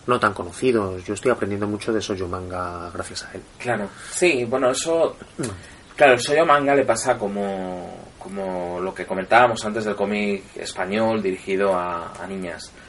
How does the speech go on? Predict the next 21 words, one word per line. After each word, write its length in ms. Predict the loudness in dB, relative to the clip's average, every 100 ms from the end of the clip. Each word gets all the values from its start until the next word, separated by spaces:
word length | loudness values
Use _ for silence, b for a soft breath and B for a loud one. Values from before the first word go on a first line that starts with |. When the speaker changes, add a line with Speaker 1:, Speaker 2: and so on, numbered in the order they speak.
| B B B B
Speaker 2:
que 100 | -4
siempre 300 | -2 -2 -2
se 140 | 0 4
ha 80 | 4
visto 260 | 4 0
como 220 | 0 2
algo 340 | 4 4 2 2
menor 320 | -2 -4 -4 -4
Speaker 1:
Sí, 120 | 0 2
sí, 60 |
Speaker 2:
también. 120 | 4 4 4
Speaker 1:
porque 420 | 4 4 4 2 0
son 180 | 2 4
románticos 580 | 6 4 2 -2 -4 -4
la 60 |
mayor 200 | -2 -2
parte 260 | 2 2 4
de 140 | 4
ellos 340 | 6 6 6 2
y 60 |
esto 240 | -2 0